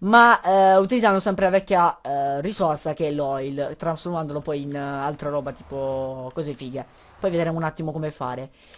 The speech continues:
Eh, allora, mi avete detto che, eh, era a distanza tre sempre. Ok, vedete che è andato adesso?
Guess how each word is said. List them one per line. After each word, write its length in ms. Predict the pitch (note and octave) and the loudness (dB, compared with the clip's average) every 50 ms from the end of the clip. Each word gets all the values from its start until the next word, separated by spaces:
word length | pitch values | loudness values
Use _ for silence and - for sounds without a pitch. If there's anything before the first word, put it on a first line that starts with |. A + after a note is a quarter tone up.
| - _ | -20 _
Eh, 140 | _ - F#3 | _ 2 4
allora, 680 | F#3+ G3 G3 G3 G3 F#3+ F3+ F#3+ A3+ A#3+ G#3+ F3+ E3+ - | 6 8 8 8 8 8 6 6 6 6 6 6 4 4
mi 80 | - G#3+ | 2 6
avete 180 | C4 D4 D4 C#4 | 6 6 6 8
detto 360 | C4 C4 B3 B3+ - A3+ A3+ | 6 6 6 6 2 0 -2
che, 340 | - - B3 B3+ A#3+ G#3 - | -2 -4 0 0 0 0 2
eh, 320 | E3+ F#3+ F#3+ F#3+ F#3+ F#3+ | 2 2 4 4 4 4
era 120 | A3+ A3+ G3 | 4 4 4
a 40 | F#3+ | 4
distanza 400 | F#3 F#3 - D4 - - B3 G#3+ | 2 0 0 0 2 4 2 2
tre 260 | G#3+ G3 F3 D3+ D3 | 2 2 0 0 0
sempre. 800 | - - C#3+ C3+ C3 C3+ - D#3 D3 D3+ D#3+ E3+ F3+ G3 G3 _ _ _ _ _ _ _ _ _ _ _ _ _ _ _ _ _ - | -2 -4 -6 -6 -6 -8 -8 -6 -2 0 0 0 -2 -4 -8 _ _ _ _ _ _ _ _ _ _ _ _ _ _ _ _ _ 10
Ok, 320 | A3+ B3 A#3+ A3+ A3+ - - | 12 12 12 12 8 6 6
vedete 580 | G#3+ G3 F3+ F3 E3 D#3+ D#3+ F3+ G3+ G3 G3 | 6 8 8 8 4 4 4 2 2 0 0
che 40 | - | -2
è 40 | F3+ | 2
andato 240 | F3+ G3 F#3+ F#3 F#3 | 4 4 2 2 2
adesso? 480 | F3 F#3 F3 - - F#3 F#3 F3+ F3+ | 0 0 -2 -2 -2 -4 -4 -4 -6